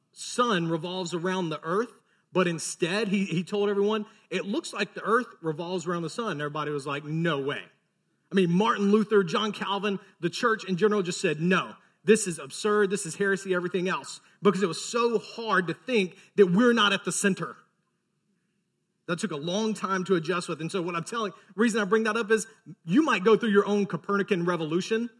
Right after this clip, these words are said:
when you start to really understand the implications that your life is a part of God's story, not the other way around. I was thinking maybe how could you, how could you kinda turn this into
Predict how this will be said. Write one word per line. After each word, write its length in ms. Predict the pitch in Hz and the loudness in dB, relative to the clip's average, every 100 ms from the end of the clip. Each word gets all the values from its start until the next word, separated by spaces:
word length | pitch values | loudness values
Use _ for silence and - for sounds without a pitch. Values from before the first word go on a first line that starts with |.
| _ _ _ | _ _ _
when 200 | 170 196 | 4 6
you 120 | 196 | 6
start 260 | 180 214 185 | 2 -2 0
to 60 | 175 | 0
really 340 | 196 202 185 | 4 6 6
understand 380 | 185 180 208 180 | 4 0 0 0
the 60 | |
implications 580 | 185 170 175 185 175 147 | 0 -2 0 -2 -2 -6
that 140 | 156 147 | -6 -2
your 260 | 160 208 | 4 4
life 320 | 190 156 143 - _ - | 4 0 -4 -8 _ 0
is 160 | 185 185 | 2 2
a 120 | 151 | -2
part 380 | - 226 196 165 | -6 -4 -4 -4
of 180 | 139 | -4
God's 280 | 160 170 165 | -2 0 -2
story, 320 | - 147 143 | -6 -6 -4
not 180 | 151 151 | -4 -8
the 80 | 147 | -8
other 120 | 139 | -8
way 100 | 135 | -8
around. 380 | 117 117 101 90 _ _ _ _ _ _ _ _ - 156 | -8 -10 -12 -16 _ _ _ _ _ _ _ _ -12 -8
I 60 | |
was 100 | 165 | -4
thinking 300 | 247 240 165 | -4 -2 -2
maybe 180 | 156 156 | -2 -4
how 160 | 143 202 | -4 -4
could 180 | 214 | -4
you, 260 | 156 156 143 | -4 -4 -6
how 300 | - - - | -12 -12 -12
could 100 | 226 | -10
you 60 | 240 | -8
kinda 180 | 185 147 | -6 -6
turn 240 | - 175 | -8 -8
this 140 | 160 160 | -6 -8
into 400 | 156 170 160 | -6 -2 -2